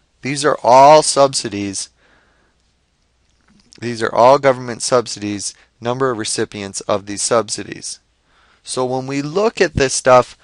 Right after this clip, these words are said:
and we look at changing our policy, and we look at what might be the magic fix to a solution, it's very important, and this is one thing that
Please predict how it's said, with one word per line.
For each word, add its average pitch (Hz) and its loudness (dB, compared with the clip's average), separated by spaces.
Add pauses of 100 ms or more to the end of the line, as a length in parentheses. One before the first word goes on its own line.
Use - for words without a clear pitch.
(400)
and 123 -10
we 131 -8
look 170 4
at 143 4 (180)
changing 175 -4
our 139 0
policy, 131 0
and 120 -10
we 117 -10
look 147 -4
at 127 6
what 135 2
might 135 -2
be 135 -6
the 120 -8
magic 127 -2
fix - -4
to 127 -8
a 113 -8
solution, 120 -10 (400)
it's 123 -4
very 139 0
important, 147 -2 (340)
and 113 -10
this 131 -4
is 139 -10
one 143 -4
thing 143 -8
that 123 4